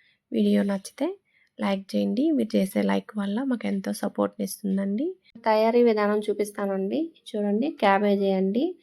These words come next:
మూడు వందల గ్రాములు తీసుకున్నాను. శుభ్రంగా కడిగేసుకొని ఇలా చిన్న చిన్న ముక్కలుగా కట్ చేసి పెట్టుకోండి. పెసరపప్పు అండి, ఓ త్రీ టేబుల్ స్పూన్లు తీసుకొని శుభ్రంగా కడిగేసుకొని కొంచెం నీళ్ళు పోసుకొని ఓ పది నిమిషాలు, మీకు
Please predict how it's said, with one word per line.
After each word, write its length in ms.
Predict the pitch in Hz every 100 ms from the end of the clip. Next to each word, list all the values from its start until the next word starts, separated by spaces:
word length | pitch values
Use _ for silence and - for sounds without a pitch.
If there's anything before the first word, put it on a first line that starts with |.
| - - _ - 220
మూడు 180 | 214 202
వందల 240 | 196 196 208
గ్రాములు 300 | 202 185 185 180
తీసుకున్నాను. 540 | 185 - 185 180 190 339 330
శుభ్రంగా 420 | - 196 190 190 190
కడిగేసుకొని 580 | 180 175 185 190 190 202 294
ఇలా 120 | 208 208
చిన్న 160 | 190 185 190
చిన్న 160 | 185 190
ముక్కలుగా 380 | 185 185 175 214 285
కట్ 160 | 196 180
చేసి 160 | 180 180 180
పెట్టుకోండి. 540 | 175 - 175 175 285 381 - _ _ _
పెసరపప్పు 500 | - 262 262 254 220
అండి, 240 | 208 226 339 403 311
ఓ 40 | 226 233
త్రీ 140 | 220 214
టేబుల్ 240 | 208 202 226
స్పూన్లు 260 | - 202 202
తీసుకొని 340 | 202 202 202 269 330
శుభ్రంగా 440 | 233 208 190 196 190
కడిగేసుకొని 520 | 190 196 202 - 202 311
కొంచెం 220 | 208 202 190 180
నీళ్ళు 220 | 190 190
పోసుకొని 440 | 180 185 - 185 339 - _ _ _ _ -
ఓ 40 | 202
పది 160 | 208 202 196
నిమిషాలు, 420 | 202 202 208 262 392 - -
మీకు 140 | 233